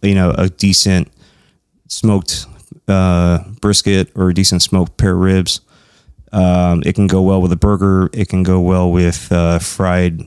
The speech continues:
uh, calamari, fried shrimp. As far as seafood, um, I don't see any other foods that I would really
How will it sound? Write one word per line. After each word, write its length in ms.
uh, 220
calamari, 680
fried 420
shrimp. 460
As 160
far 220
as 80
seafood, 680
um, 540
I 420
don't 260
see 500
any 300
other 160
foods 320
that 140
I 160
would 160
really 400